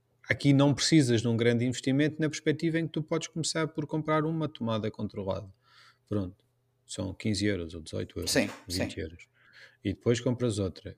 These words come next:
Speaker 1: E depois compraste um sensor, de, compras uns stores daqueles de rolo elétrico que também tem a ligação à internet. Portanto, e podes ir construindo a tua automação.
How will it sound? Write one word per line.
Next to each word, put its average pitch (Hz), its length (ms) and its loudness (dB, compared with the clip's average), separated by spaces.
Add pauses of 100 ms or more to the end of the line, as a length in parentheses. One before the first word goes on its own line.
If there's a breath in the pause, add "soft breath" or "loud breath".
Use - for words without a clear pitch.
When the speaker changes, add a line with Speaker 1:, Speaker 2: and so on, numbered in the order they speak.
Speaker 1:
E 98 120 -4
depois 104 240 -4
compraste 107 440 -4
um 110 40 -4
sensor, 107 500 -2
de, 110 180 -8
compras 110 340 -2
uns 110 160 0
stores 107 300 0
daqueles 107 320 0
de 95 80 -6
rolo 120 480 0 (600 soft breath)
elétrico 131 760 2 (220)
que - 80 -20
também 117 520 0 (200)
tem 113 260 0
a 110 60 0
ligação 110 760 0
à 110 140 -6
internet. 101 420 -4 (200 loud breath)
Portanto, 123 220 -2
e 120 40 2
podes 117 240 4
ir 131 80 2
construindo 139 640 2 (400)
a 120 60 2
tua 127 240 2
automação. 120 600 0